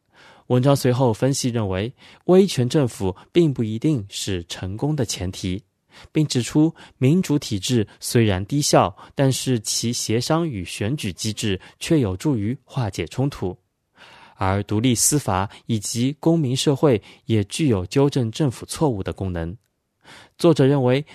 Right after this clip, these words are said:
从长期来看，更加稳定的是民主体制。不过，习近平所倡导的中国政治特色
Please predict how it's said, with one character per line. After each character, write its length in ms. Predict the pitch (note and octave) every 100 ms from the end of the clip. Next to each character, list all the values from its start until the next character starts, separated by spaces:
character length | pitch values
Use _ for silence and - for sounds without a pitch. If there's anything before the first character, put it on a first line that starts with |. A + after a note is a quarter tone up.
| _
从 280 | - G2+ A#2
长 260 | - F#2 A2+
期 180 | -
来 160 | C#3+ F#2
看， 280 | - A#2 G2 - -
更 180 | D#3+
加 160 | A2+ C3
稳 240 | B2+ F2+
定 160 | F2 B2
的 140 | G2+
是 340 | F2+ - F#2 F2
民 240 | G#2+ F#2+ C3
主 180 | A2+ F#2+
体 200 | - E2
制。 320 | - F2+ E2 _ _ _ _ _ _ _ _ _ - - - - _
不 100 | D#3
过， 280 | D#3 F3 D3 - -
习 200 | - D3
近 180 | F3
平 220 | C#3 A2+ C#3
所 200 | - E2+
倡 240 | - A2
导 140 | F#2 F2
的 180 | E2
中 300 | - B2+ C#3+
国 200 | C#3+ F2+
政 200 | F2+ G#2
治 120 | F2+ F2+
特 200 | F#2+ E2+
色 280 | - F2+